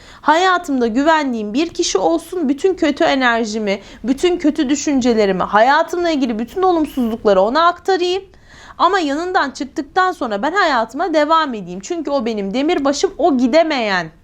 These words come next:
Ama aynı zamanda o kalamayandır da kendi içinde. Kendi kendini yer. Her gün bir karar. "Bugün bitireceğim, yarın bitireceğim, şimdi bitti, şimdi bitiyor." Bu kangren ilişkiler maalesef sadece bir döngünün içindedir.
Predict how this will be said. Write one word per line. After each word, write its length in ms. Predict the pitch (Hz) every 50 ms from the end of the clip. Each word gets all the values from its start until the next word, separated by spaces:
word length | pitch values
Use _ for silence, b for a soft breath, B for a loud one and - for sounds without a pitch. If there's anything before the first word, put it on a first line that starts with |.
| b b b b b b b b b b b b b b b b b b b b b - - -
Ama 200 | 233 233 247 226
aynı 300 | - 320 381 392 330 285
zamanda 420 | 240 240 226 220 226 254 294 370 453
o 180 | 427 392 381
kalamayandır 840 | - - 311 302 302 262 214 180 175 170 165 170 170 170 165 160 160
da 80 | 160
kendi 380 | 165 - 180 156 156 160 - -
içinde. 520 | 98 - - - 175 156 156 - - - -
Kendi 380 | - 214 214 226 247 254 269 254
kendini 460 | - 254 208 208 202 190 196 190 190
yer. 280 | 185 170 165 - - -
Her 280 | - 240 247 269 269
gün 260 | 247 208 233 240 240 220
bir 180 | 233 214 208
karar. 420 | - 226 202 190 180 180 175 180 214
"Bugün 280 | 214 226 277 262 240
bitireceğim, 600 | 226 240 - 226 190 190 175 170 175 170 175 175
yarın 340 | 175 190 202 220 254 262 240
bitireceğim, 540 | 226 - - 233 196 196 175 185 175 165 185
şimdi 440 | - - 262 262 294 294 262 262 202
bitti, 320 | 208 - - - - 196
şimdi 360 | - - 254 285 302 269 254
bitiyor." 560 | 226 220 - - 196 196 196 214 269 370 B B B B B B B B B B
Bu 120 | 302 339
kangren 520 | 349 381 370 349 339 320 330 339 359 339 320
ilişkiler 560 | 277 269 254 - - - 226 226 214 208 214
maalesef 600 | 220 254 302 349 370 320 240 214 - - 294 311
sadece 520 | - - 370 381 370 320 262 233 285 285 302
bir 200 | 311 269 226 247
döngünün 440 | 294 285 285 285 262 285 311 311
içindedir. 680 | 285 285 - - 240 247 247 233 185 170 160 160 - -